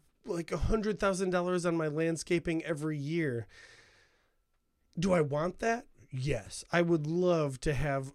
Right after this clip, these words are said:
a beautiful home with Elizabeth Hurley.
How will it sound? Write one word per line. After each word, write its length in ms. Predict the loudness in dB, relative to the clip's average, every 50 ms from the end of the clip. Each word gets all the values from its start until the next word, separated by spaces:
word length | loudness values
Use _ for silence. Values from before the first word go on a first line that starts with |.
| -6
a 60 | -6
beautiful 540 | -6 -4 -4 -2 -2 -2 -2 -4 -6 -6 -2
home 580 | 0 0 2 2 0 0 0 0 -2 -4 -4 -2
with 200 | -2 -2 -2 -2
Elizabeth 600 | -4 -4 -2 -2 -2 -2 -2 -2 -2 -2 -2 -2 -4
Hurley. 600 | -6 -6 -4 -4 -4 -4 -4 -4 -6 -8 -8